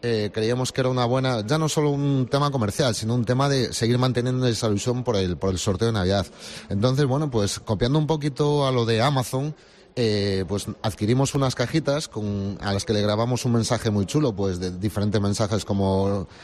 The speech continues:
eh, "Silencio, que el gordo está aquí", o "Este año va a ser el tuyo", ¿no? Un, algún tipo de mensaje que te ilusione,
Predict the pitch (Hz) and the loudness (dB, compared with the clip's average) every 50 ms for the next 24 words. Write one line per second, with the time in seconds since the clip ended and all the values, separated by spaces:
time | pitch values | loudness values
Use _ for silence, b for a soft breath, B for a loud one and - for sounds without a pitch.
0 | B B - 101 98 98 98 92 - - 98 107 117 117 113 - 110 85 107 101 | B B 0 0 2 2 2 0 0 0 2 2 2 2 2 0 0 0 0 0
1 | 98 104 107 95 95 85 - 95 90 - 135 147 147 139 113 110 110 107 107 104 | 0 0 0 0 -2 -2 -2 -4 -2 0 2 2 4 4 2 2 2 0 0 0
2 | - - 110 104 101 98 98 98 - 107 95 98 92 - - 143 120 107 139 160 | 0 -2 -2 0 0 0 0 0 0 0 -2 -2 0 0 0 0 2 0 -2 -2
3 | 143 123 110 110 104 98 92 92 87 80 104 110 117 123 117 127 113 123 120 120 | -2 -2 -2 -2 -2 -4 -4 -6 -4 -2 0 2 2 2 2 2 2 2 0 0
4 | 123 117 - - 120 - - 123 113 101 107 - - 98 107 202 - - 151 147 | 0 0 0 0 -2 0 0 -2 0 0 -2 -2 0 0 0 0 2 2 0 2
5 | 151 180 202 | 2 -2 -4